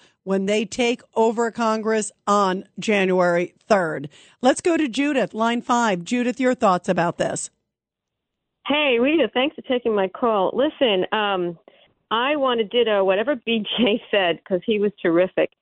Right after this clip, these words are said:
Speaker 2: And, you know, the other guy after, I don't know what his name is. Oh, I think David. Uh, excuse me, David and Rita also. How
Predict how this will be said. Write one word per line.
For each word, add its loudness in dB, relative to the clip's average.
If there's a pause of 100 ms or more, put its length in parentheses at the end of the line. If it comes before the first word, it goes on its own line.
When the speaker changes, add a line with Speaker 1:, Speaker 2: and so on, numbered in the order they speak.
(360)
Speaker 2:
And, 2
you 2
know, 2
the 2
other 0
guy -2
after, -2
I -2
don't -4
know 0
what 0
his -6
name 2
is. -2
Oh, 2
I 0
think -2
David. 0
Uh, -2 (160)
excuse -8
me, -2
David 0 (420)
and -2
Rita -2
also. 0
How -4